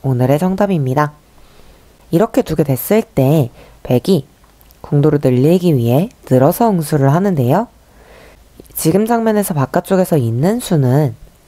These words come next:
백이 한 점을 잡는 순간 들어오더라도 한 집을 만들기 때문에 이 수는 정답이 아니고요.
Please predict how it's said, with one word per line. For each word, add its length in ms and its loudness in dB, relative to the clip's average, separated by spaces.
백이 260 -2
한 180 2
점을 380 2
잡는 460 -2
순간 380 -2
들어오더라도 840 0
한 180 -4
집을 360 -2
만들기 460 0
때문에 540 0
이 100 0
수는 440 0
정답이 480 -2
아니고요. 680 0